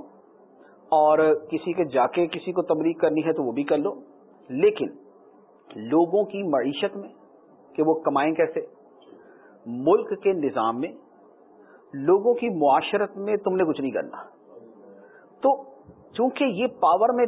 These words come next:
تھے، اہل اقتدار تھے، انہوں نے اتنا محدود کیا کہ پھر وہ جو مذہبی عیسائیت ہے وہ چرچ میں، وہ چند رولز کے اندر، وہ چند رسومات کے اندر وہ رہ گیا، جیسے اس وقت ہمارے سامنے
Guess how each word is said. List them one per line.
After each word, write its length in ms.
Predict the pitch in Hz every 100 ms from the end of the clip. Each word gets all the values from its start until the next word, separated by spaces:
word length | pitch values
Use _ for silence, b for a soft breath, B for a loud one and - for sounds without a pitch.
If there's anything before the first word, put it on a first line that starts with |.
| 240
تھے، 160 | 226 220 -
اہل 240 | 135 156
اقتدار 540 | 185 185 165 156 175 185
تھے، 120 | 196 -
انہوں 280 | 208 233 247
نے 120 | 240 240 -
اتنا 380 | 180 190 196 226 185
محدود 420 | 143 147 175 156
کیا 320 | 123 117 131 147
کہ 100 | 170 -
پھر 260 | - 214 185
وہ 80 |
جو 160 | 185 190 156
مذہبی 440 | 120 127 156 170
عیسائیت 600 | 135 - 123 151 165 -
ہے 160 | 110 120 - B B B -
وہ 80 | - -
چرچ 300 | 196 196 196
میں، 240 | 170 165 165 165 165
وہ 100 | 160 175
چند 160 | 165
رولز 420 | 127 123 156 180 -
کے 120 | 160
اندر، 420 | 139 131 135 139 139 B B -
وہ 100 | 220 -
چند 220 | 196 190
رسومات 680 | 156 143 - 135 131 170 180 -
کے 80 |
اندر 200 | 135 127
وہ 140 | 123 117
رہ 140 | 104 101
گیا، 180 | - - - - - 131 143
جیسے 260 | 160 - 185 214
اس 160 | 196 175
وقت 180 | -
ہمارے 280 | 147 131 139 139
سامنے 280 | 120 120